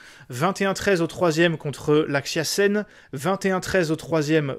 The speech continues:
contre Wang Tzuwei, vingt et un quatorze au troisième contre Pranoy, et vingt et un treize, euh, vingt et un sept, pardon, au, au troisième contre Naraoka. Benoît, en regardant les scores comme ça, on a l'impression que c'est un mec, euh,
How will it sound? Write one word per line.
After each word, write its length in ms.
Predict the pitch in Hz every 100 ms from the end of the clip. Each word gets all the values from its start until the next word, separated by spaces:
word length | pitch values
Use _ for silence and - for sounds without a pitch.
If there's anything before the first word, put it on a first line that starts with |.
| -
contre 320 | 156 - 160
Wang 260 | 135 139 127
Tzuwei, 480 | 151 147 180 185 -
vingt 280 | 131 165 175
et 40 |
un 100 | 165
quatorze 540 | 139 214 - 208 170 156
au 40 |
troisième 420 | - 160 147 151
contre 260 | 135 139 143
Pranoy, 440 | - 123 139 165 - - - -
et 60 |
vingt 260 | 131 147 143
et 60 | 156
un 100 | 143
treize, 540 | - 190 180 151 135 - -
euh, 180 | 151 135
vingt 180 | 131 143
et 60 | 147
un 60 |
sept, 280 | 127 180 165
pardon, 380 | 156 135 156 156
au, 400 | 143 139 131 131 -
au 80 |
troisième 360 | 139 147 139 151
contre 280 | 139 120 143
Naraoka. 540 | 135 123 127 151 175 - - - _
Benoît, 220 | 156 180
en 80 | 180
regardant 300 | 143 165 180
les 120 | 175
scores 260 | 156 - 180
comme 180 | 190 170
ça, 200 | - 220
on 60 |
a 40 | 170
l'impression 380 | 156 165 143 202
que 80 |
c'est 100 | -
un 80 | 151
mec, 260 | 156 180 175
euh, 420 | 156 147 147